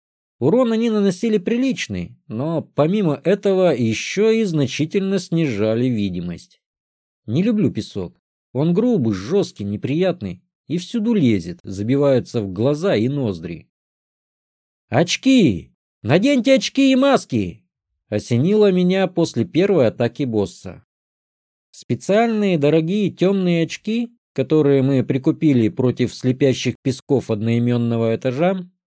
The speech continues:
пригодились нам в противостоянии с боссом храма. Хоть из-за вулканического стекла окружающее пространство потемнело, а в пирамиде света было и так немного,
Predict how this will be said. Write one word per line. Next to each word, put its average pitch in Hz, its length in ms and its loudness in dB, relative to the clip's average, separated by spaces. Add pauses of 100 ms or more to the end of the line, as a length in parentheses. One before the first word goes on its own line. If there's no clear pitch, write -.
(100)
пригодились 226 600 0
нам 208 260 0
в - 120 -14
противостоянии 147 960 0
с 127 100 -4
боссом 127 520 -4
храма. 98 580 -6 (1040)
Хоть 180 380 -2
из-за 170 360 0
вулканического 170 840 0
стекла 160 540 0
окружающее 151 920 0
пространство 147 680 -4
потемнело, 151 800 -4 (420)
а 113 200 -2
в - 80 -14
пирамиде 147 520 2
света 139 380 -2
было 139 260 0
и 139 120 0
так 202 240 -4
немного, 98 580 -6